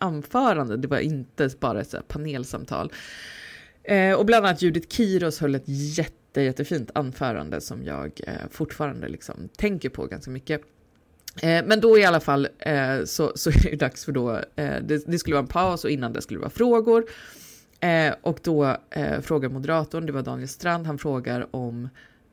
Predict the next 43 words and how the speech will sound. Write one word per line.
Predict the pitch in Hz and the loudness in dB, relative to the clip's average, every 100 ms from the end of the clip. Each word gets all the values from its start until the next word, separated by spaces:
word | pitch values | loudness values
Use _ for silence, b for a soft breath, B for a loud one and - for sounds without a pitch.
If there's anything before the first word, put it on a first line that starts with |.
| - | -14
eh, | - 135 80 82 - - | -10 -8 -6 -6 -6 -2
ja, | |
men | 185 185 | 0 0
är | 175 | 0
det | 175 | 0
någon | 147 127 | -2 -2
som | 131 | -4
har | |
några | 123 | -4
frågor? | 139 240 262 240 254 254 | 0 2 2 2 2 0
Och | 202 | -2
så | 170 | -4
säger | 165 143 | -2 -2
han, | 143 | -2
"Och | 165 | -6
kom | 185 | -6
ihåg, | 175 175 165 160 147 | -6 -4 2 2 2
ja, | 180 | -2
men | 180 | -4
som | 180 | -4
han | 170 170 | 0 2
gjo-, | 190 151 - 123 | 2 2 -4 -4
liksom, | 160 165 135 143 | -4 -6 -6 -6
kom | - 214 | -2 2
ihåg | 214 208 202 | 4 4 2
att | |
det | 196 | -2
ska | 165 | -4
vara | 156 | -2
frågor, | - 208 190 180 196 190 | 2 2 2 2 0 0
jag | 156 | -2
har | 170 | -4
också | - 175 | -4 -4
gjort | 156 | -2
det | 151 | -2
här | 143 | -4
som | - | -4
moderator. | 143 143 147 131 - 131 147 B B B B | -6 -4 -4 -4 -6 -8 -8 B B B B
De | 180 | -4
får | 160 175 | 0 0
gärna | 170 165 | 2 0
vara | 160 | 4
korta." | - 220 - _ - 190 | 4 4 -2 _ -2 -2